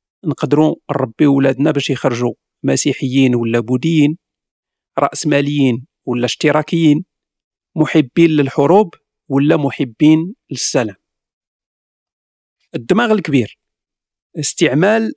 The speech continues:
مجموعة الأدوات، القدرة الكبيرة على التعلم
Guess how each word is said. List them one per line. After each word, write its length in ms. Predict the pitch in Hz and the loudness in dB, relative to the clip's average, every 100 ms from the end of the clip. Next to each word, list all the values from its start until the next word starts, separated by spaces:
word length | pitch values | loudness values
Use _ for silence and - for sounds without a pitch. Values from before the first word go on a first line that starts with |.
| _ | _
مجموعة 440 | 156 139 185 208 180 | -4 0 2 2 0
الأدوات، 640 | 165 - 160 139 107 - - _ _ _ _ _ _ _ _ _ | -2 -2 0 0 -2 -12 -20 _ _ _ _ _ _ _ _ _
القدرة 460 | 143 - 185 156 190 | -6 2 2 4 2
الكبيرة 540 | 185 - 151 240 233 | 0 -2 2 4 4
على 180 | 208 185 | 2 0
التعلم 760 | 190 - 165 180 180 220 240 | -2 0 0 2 2 2 2